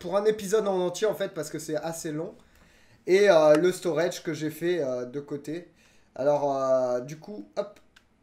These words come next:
le désenchanteur, on va le positionner ici. Euh, voilà.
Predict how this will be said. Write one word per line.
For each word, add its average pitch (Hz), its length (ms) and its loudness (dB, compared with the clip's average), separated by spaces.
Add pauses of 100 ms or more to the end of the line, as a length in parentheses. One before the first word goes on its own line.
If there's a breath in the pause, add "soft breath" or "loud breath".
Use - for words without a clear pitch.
(160)
le 190 240 -2
désenchanteur, 185 800 0
on 135 60 -4
va 143 140 0
le 143 80 -8
positionner 147 960 -8 (100)
ici. 202 600 -10 (600)
Euh, 143 140 -6
voilà. 135 540 -4